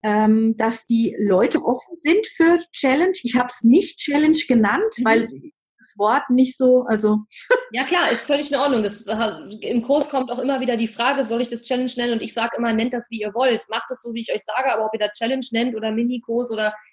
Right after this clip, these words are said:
Speaker 2: in deinem
Speaker 1: Ja.
Speaker 2: Fall Fülle-Workshop, das ist ja völlig egal. Es ist trotzdem eine Challenge natürlich. <laughs>
Speaker 1: Ja, ja, klar, genau. Ich hab's aber Fülle-Workshop genannt
Speaker 2: Mhm.
Speaker 1: und, ähm, hab gemerkt, dass ich viele Leute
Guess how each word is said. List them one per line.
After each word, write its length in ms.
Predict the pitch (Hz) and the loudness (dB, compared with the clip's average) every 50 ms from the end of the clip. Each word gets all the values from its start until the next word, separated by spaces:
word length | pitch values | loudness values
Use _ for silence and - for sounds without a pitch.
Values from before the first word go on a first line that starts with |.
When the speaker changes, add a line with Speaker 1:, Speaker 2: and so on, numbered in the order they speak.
| _ _ - | _ _ -8
Speaker 2:
in 100 | - 220 | -6 -2
deinem 220 | 202 214 220 240 233 | 0 0 2 2 2
Speaker 1:
Ja. 100 | 240 247 | 2 0
Speaker 2:
Fall 80 | 226 233 - _ _ _ - | 0 -4 -8 _ _ _ -4
Fülle-Workshop, 680 | 277 285 277 214 190 208 202 208 202 - 247 247 247 247 _ _ _ - | 0 2 2 2 2 2 0 0 -2 -2 -2 -2 -2 -4 _ _ _ -8
das 140 | 214 214 233 | -8 -6 -6
ist 120 | 226 220 | -4 -2
ja 100 | 240 214 | -2 -4
völlig 300 | 214 - 226 226 220 214 214 | -2 0 0 0 0 0 -2
egal. 360 | 202 - 202 196 175 165 165 - _ - | -4 -4 -4 -4 -4 -6 -8 -10 _ -10
Es 140 | 185 - | -8 -8
ist 100 | 220 214 | -8 -8
trotzdem 300 | - - 202 - - 196 | -6 -6 -6 -6 -6 -8
eine 120 | 196 190 185 | -8 -8 -8
Challenge 300 | - - 170 165 165 165 - | -6 -6 -6 -6 -8 -10 -12
natürlich. 400 | 175 170 - 165 156 160 - - | -12 -12 -12 -14 -14 -12 -4 0
<laughs> 520 | 311 269 - - - - - 269 - - - - | 0 0 0 0 -6 -4 -4 -8 -8 -8 -6 -2
Speaker 1:
Ja, 100 | 226 220 240 320 | 0 2 4 4
ja, 120 | 240 240 240 | 4 4 4
klar, 520 | - 294 262 262 262 262 262 254 240 240 | 4 2 2 2 0 -2 0 2 2 4
genau. 340 | 247 233 240 220 208 208 208 - - _ _ _ _ _ _ | 4 4 4 4 2 0 -2 -6 -12 _ _ _ _ _ _
Ich 160 | 233 247 - - | -14 -10 -6 -4
hab's 160 | 226 - - - | -4 -4 -2 0
aber 240 | 240 240 226 - - - _ _ | 2 2 2 2 0 -4 _ _
Fülle-Workshop 680 | - 247 254 247 202 208 240 254 - - 302 254 254 | 2 2 2 4 4 4 2 2 2 2 2 2 2
genannt 460 | - 226 214 202 190 208 247 294 302 233 | 2 2 4 4 4 4 4 2 2 2
Speaker 2:
Mhm. 60 | 226 | 2
Speaker 1:
und, 260 | 214 220 226 240 240 - - - - - _ _ _ _ _ _ - | 2 2 2 2 0 -2 -10 -16 -16 -18 _ _ _ _ _ _ -2
ähm, 400 | 214 202 202 208 214 214 233 233 - - _ _ - | 0 2 4 4 4 4 2 0 -4 -14 _ _ -2
hab 180 | - 247 262 254 | 0 0 0 2
gemerkt, 520 | - 294 269 254 220 202 214 285 - - - | 4 6 6 6 6 6 2 0 -2 -2 0
dass 140 | 247 247 254 | 0 2 2
ich 280 | 247 240 - - - _ | 2 0 -2 -6 -8 _
viele 300 | - 277 285 320 339 359 | 2 6 8 8 8 8
Leute 800 | 320 294 262 226 226 247 269 311 - - - 269 269 277 285 269 | 8 8 6 6 6 4 4 2 0 0 2 4 4 4 2 0